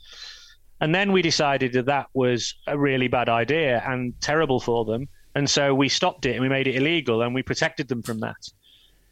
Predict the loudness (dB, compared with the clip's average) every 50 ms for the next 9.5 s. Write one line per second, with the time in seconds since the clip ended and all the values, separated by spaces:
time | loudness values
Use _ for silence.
0 | _ _ _ -2 -2 0 2 2 2 2 0 0 0 0 0 0 0 -4 -12 -20
1 | -20 -20 -20 _ _ _ -20 _ _ _ _ _ _ _ _ _ _ _ _ _
2 | _ -4 -2 -2 0 0 2 0 2 2 2 2 4 4 2 2 0 0 0 0
3 | 0 0 -2 -2 -4 -10 -14 -12 -10 -6 -4 -2 0 2 2 2 0 -2 -10 -20
4 | -20 -20 -20 -20 -20 -20 -20 -20 -20 -20 -20 _ _ _ _ _ _ _ _ _
5 | _ _ _ _ _ _ _ _ _ _ -20 _ _ _ _ _ _ _ _ _
6 | _ _ -2 0 0 2 0 0 0 -2 -4 -6 _ -2 0 2 2 2 2 2
7 | 2 4 4 4 4 2 2 -2 -6 -10 -20 -20 -20 -20 -20 _ -20 -20 -20 _
8 | _ _ _ _ _ _ _ -4 -2 -2 2 4 2 4 4 2 2 0 -2 0
9 | -2 0 0 0 -2 0 -2 -4 -6